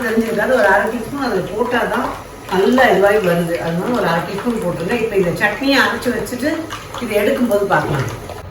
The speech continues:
சட்னி ரெடி ஆயாச்சு. இது பாருங்க, இந்த அளவுக்கு தனியா வச்சுக்கலாம். நம்ம வீட்டுல அரைக்கிறது ரொம்ப தனியா வைக்க வேணாம், கடையில அவங்க வியாபாரத்துக்காக தனியா வச்சிருப்பாங்க. இதுவும் ரெடி ஆயிடுச்சுங்க பாருங்க, அழகா கோலி கோலியா வெந்தாச்சு நல்லா. நீ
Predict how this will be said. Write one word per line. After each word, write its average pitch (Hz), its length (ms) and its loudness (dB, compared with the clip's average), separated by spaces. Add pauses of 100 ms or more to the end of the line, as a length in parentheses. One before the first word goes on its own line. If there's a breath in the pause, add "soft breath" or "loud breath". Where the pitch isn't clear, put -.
(1600)
சட்னி 202 400 -2 (320)
ரெடி 180 180 4 (100)
ஆயாச்சு. 151 460 0
இது 180 160 -4
பாருங்க, 202 200 -2 (100)
இந்த 247 180 2
அளவுக்கு - 300 0
தனியா 196 200 0
வச்சுக்கலாம். 170 340 -2
நம்ம 180 200 -4
வீட்டுல 226 240 2
அரைக்கிறது 185 440 0
ரொம்ப 147 280 2
தனியா 175 240 2
வைக்க 143 240 -2
வேணாம், 131 220 -2 (360)
கடையில 240 360 10
அவங்க 190 220 4
வியாபாரத்துக்காக 196 640 6
தனியா 175 280 2
வச்சிருப்பாங்க. 139 520 2 (180)
இதுவும் 233 300 6
ரெடி 202 180 8
ஆயிடுச்சுங்க 180 420 4
பாருங்க, 190 240 0 (840)
அழகா 175 260 -2 (100)
கோலி 175 200 6
கோலியா 175 300 6
வெந்தாச்சு 160 400 4 (240)
நல்லா. 156 280 0 (1600)
நீ 160 80 0